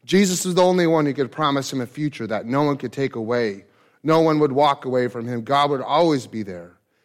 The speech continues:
Every morning when he woke up, his Savior would be there for him. Every night when he went to bed, his Father would tuck him in.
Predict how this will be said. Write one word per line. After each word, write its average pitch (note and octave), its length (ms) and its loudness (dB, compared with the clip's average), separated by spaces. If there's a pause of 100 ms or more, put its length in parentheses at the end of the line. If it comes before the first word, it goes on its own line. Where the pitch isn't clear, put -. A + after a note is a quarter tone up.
Every E3+ 220 4
morning F3+ 340 4
when D3+ 120 0
he D#3+ 120 2
woke C#3+ 300 0
up, B2 240 -2 (460)
his C3 180 -2
Savior D3 360 2
would C#3 120 2
be B2+ 100 -2
there A#2+ 220 0
for A#2 120 -8
him. A2+ 120 -4
Every D3 260 0
night D3 300 0
when B2+ 120 -6
he C3+ 120 -4
went B2+ 180 -6
to A#2 60 -12
bed, G#2 400 -8 (600)
his A2+ 160 -12
Father B2 320 0
would A2 160 -2
tuck A2 200 -10
him G2 140 -12
in. F#2 160 -20